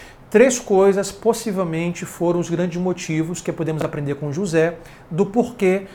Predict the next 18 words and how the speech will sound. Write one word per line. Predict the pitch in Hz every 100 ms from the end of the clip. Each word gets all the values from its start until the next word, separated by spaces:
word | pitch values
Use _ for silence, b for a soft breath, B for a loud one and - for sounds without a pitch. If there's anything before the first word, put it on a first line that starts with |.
| B B
ele | 160
decidiu | 143 233 240 160 196
perdoar | 196 196 202 170 147 160 165 -
ao | 175
invés | 165 139 147 165 165 - B -
de | 156
se | - 151
vingar. | 147 151 120 123 - B B
A | -
primeira | 190 208 302
coisa | - 214 208
que | 202
Kushner | 190 190 170
vai | 165
dizer | 156 143 185 185 -
é: | 143 120 B B B - - - - - -
ao | 185 226
perdoar, | 214 170 147 156 160 123